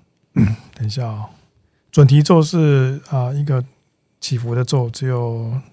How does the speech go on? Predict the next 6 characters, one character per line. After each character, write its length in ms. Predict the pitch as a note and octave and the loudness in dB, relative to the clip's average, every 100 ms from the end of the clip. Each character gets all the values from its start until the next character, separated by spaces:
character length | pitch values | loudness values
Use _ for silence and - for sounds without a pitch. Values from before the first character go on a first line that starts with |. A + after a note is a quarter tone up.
| _ - | _ -2
两 160 | C3 | 2
小 180 | C3+ A2 | 2 -2
句。 280 | G#2 C3 A2+ _ _ _ _ _ _ _ _ _ _ _ _ _ _ _ _ _ _ _ _ _ _ _ _ _ _ _ _ _ _ _ _ | -6 -10 -10 _ _ _ _ _ _ _ _ _ _ _ _ _ _ _ _ _ _ _ _ _ _ _ _ _ _ _ _ _ _ _ _
那 140 | C#3+ | 2
么， 260 | A#2+ B2 A#2+ | 4 4 2
萨 160 | - | -2